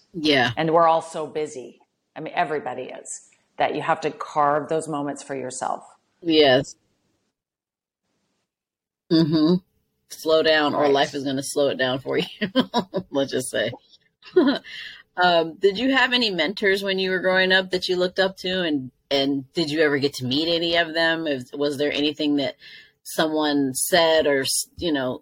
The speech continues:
Speaker 1: like an Oprah moment or something that stuck in your head that kind of led the way for
Speaker 2: When
Speaker 1: how
Speaker 2: I was
Speaker 1: you became you?
Speaker 2: about n-, nineteen or twenty, I had just moved to Toronto, and,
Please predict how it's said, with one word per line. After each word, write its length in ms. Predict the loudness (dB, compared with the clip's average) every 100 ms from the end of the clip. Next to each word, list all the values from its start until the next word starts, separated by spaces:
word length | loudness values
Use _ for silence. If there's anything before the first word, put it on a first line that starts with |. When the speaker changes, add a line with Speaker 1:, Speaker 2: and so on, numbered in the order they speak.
| _
Speaker 1:
like 220 | -4 -2
an 40 | -2
Oprah 340 | 0 0 2
moment 400 | 0 0 -2 -2
or 80 | -2
something 300 | 0 0 0
that 100 | -2
stuck 260 | 0 -2 0
in 80 | -2
your 100 | 0
head 380 | 0 2 2
that 240 | -2 -4 -2
kind 200 | 0 0
of 160 | -2 -8 _ _ _ _
led 320 | 0 4 4
the 120 | 4 4
way 300 | 6 6 4
for 420 | 0 -2 0 -4
Speaker 2:
When 220 | -8 -16 -18 -14 -4
Speaker 1:
how 180 | 2 4
Speaker 2:
I 20 |
was 140 | 4 2
Speaker 1:
you 60 |
became 380 | 2 4 6 6
you? 180 | 6 4 2
Speaker 2:
about 100 | -2 -6 -10 -14 -6
n-, 300 | -4 -4 -8 _
nineteen 500 | -2 0 0 0 0
or 80 | 0
twenty, 420 | -2 -2 0 2
I 100 | 0
had 200 | 0 -2
just 300 | 0 0 0
moved 480 | -2 0 0 0 -4 -8
to 400 | -2 0 0 -4
Toronto, 680 | -6 -2 0 0 0 -2 -4 -10 -20 -8 -2
and, 500 | 0 -2 -4 -6